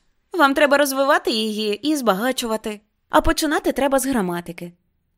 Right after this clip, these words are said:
Я вам зараз принесу і покажу, як нею користуватись".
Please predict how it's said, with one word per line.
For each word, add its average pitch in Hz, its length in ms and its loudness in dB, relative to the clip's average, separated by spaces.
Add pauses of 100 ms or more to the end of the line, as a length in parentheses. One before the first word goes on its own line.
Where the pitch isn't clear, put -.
Я 339 180 6
вам 320 180 2
зараз 302 280 4
принесу 294 460 -2 (120)
і 269 100 -2
покажу, 262 480 0
як 277 300 -2
нею 233 220 0
користуватись". 160 800 -8